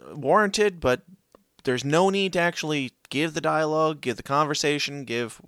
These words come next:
Speaker 2: what exactly
Speaker 1: Nope.
Speaker 2: happened. Just he said
Speaker 1: Made
Speaker 2: a thing.
Speaker 1: crude jokes and said they should go into his office alone, which, depending on context,
Speaker 2: It
Speaker 1: asking a woman
Speaker 2: Yeah.
Speaker 1: into an office alone is not misconduct.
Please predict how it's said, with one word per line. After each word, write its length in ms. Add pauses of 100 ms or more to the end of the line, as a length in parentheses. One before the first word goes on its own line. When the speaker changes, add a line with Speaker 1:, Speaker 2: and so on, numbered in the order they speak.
(460)
Speaker 2:
what 180
exactly 460
Speaker 1:
Nope. 60
Speaker 2:
happened. 380
Just 220
he 200
said 280
Speaker 1:
Made 80
Speaker 2:
a 20
thing. 200
Speaker 1:
crude 120
jokes 440 (340)
and 400
said 240
they 100
should 180
go 140
into 160
his 120
office 280
alone, 140 (300)
which, 340 (1120)
depending 400
on 160
context, 680 (320)
Speaker 2:
It 160 (280)
Speaker 1:
asking 340
a 80
woman 320
Speaker 2:
Yeah. 120
Speaker 1:
into 300
an 80
office 360
alone 420 (500)
is 220
not 420
misconduct. 840